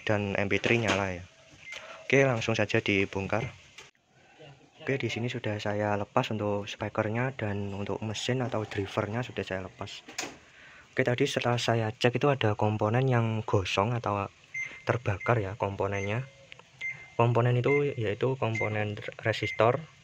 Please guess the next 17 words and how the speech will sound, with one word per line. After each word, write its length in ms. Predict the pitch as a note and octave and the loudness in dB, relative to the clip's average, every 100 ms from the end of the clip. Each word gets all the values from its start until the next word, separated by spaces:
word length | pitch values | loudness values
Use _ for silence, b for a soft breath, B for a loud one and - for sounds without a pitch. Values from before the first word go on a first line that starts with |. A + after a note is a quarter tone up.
| B B B A#2+ | B B B 2
yang 240 | G#2+ A2+ | 2 2
biasanya 480 | A2+ G#2 G#2 G#2+ G#2+ | 4 4 4 2 4
itu 160 | C#3 | 4
seratus 480 | - A#2+ A2+ A#2+ - | 4 2 4 2 6
ohm 240 | B2+ A2 F2+ F2 - - | 6 6 2 -8 -10 -10
pada 400 | G2+ B2 A#2 A#2 - | 2 6 6 6 2
driver 480 | G2 - A#2+ B2 - B B - | -2 4 6 6 0 B B 2
O 160 | G#2+ | 2
C 80 | - - | 4 6
L 320 | A#2 A#2+ A#2+ | 6 6 2
seratus 400 | - G2+ A#2 - | 0 0 0 -2
lima 240 | G#2 G2+ | -2 -2
puluh 240 | G2+ G2 F#2 | -2 -2 0
watt. 160 | F#2+ - - - - - - - - - - - - - - - - - - - - - - - - - - - - - - - - | -4 -4 -20 -20 -20 -20 -20 -20 -20 -20 -20 -20 -20 -20 -20 -20 -20 -20 -20 -20 -20 -20 -20 -20 -20 -20 -20 -20 -20 -20 -20 -20 -12
Bisa 240 | A2+ - G2+ | -6 -2 0
terlihat 320 | G#2+ G2+ A#2 | 2 2 2
ya, 160 | G#2+ | 2